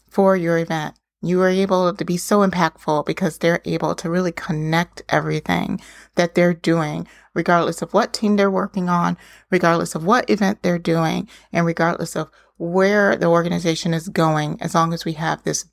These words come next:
big picture strategic goal of the organization, that's going to help drive the impact. So for leaders that are in this field of event management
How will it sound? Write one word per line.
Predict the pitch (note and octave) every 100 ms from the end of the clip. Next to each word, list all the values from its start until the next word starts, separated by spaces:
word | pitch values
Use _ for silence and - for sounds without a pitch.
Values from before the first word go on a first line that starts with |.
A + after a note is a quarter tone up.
| -
big | F#3 F3+
picture | - - - F3+
strategic | E3+ - E3+ - E3+ E3+ D#3+ - -
goal | D#3+ G3+ E3+ -
of | D#3
the | D#3+
organization, | D#3 D#3 D#3 D3+ D#3+ F3+ F3+ - F#3+ - - - -
that's | D#3+ E3+ -
going | - E3+ E3
to | - D#3
help | - D#3+ -
drive | - D#3+ E3 D#3+ E3+
the | - E3
impact. | F#3 - F3+ - - - - _
So | - F#3 E3+
for | E3+ E3+ E3+ E3
leaders | - G3 B3+ G#3 F3+ F3 -
that | D#3
are | D#3
in | - F#3+
this | F#3+ F3
field | - F#3 E3+ E3+ - - -
of | - F#3
event | F3+ F3+ -
management | E3+ E3+ E3+ E3 F3 E3+